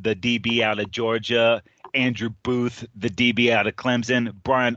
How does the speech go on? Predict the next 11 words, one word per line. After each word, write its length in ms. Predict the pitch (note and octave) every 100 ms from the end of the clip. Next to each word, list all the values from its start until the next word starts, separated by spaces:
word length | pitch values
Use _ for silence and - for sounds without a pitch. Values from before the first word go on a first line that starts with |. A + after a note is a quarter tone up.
| B2
Asamoah, 720 | B2 A#2+ - B2+ B2 A#2+ A#2+
who's 160 | A#2+ G#2+
kind 240 | - A2+
of 100 | G#2+
like 220 | A2 G#2+
a, 240 | G2+ F2+ D#2+ _ _ _ -
a 80 |
safety 800 | - - A#2 A2 - A#2 A2 G#2+ - _ A2
linebacker 720 | A#2 A#2 A#2 A2 G#2+ G#2+ G2
hybrid 580 | A2+ A2+ A#2 G#2 G#2 F2+
there. 420 | G#2 G2+ G2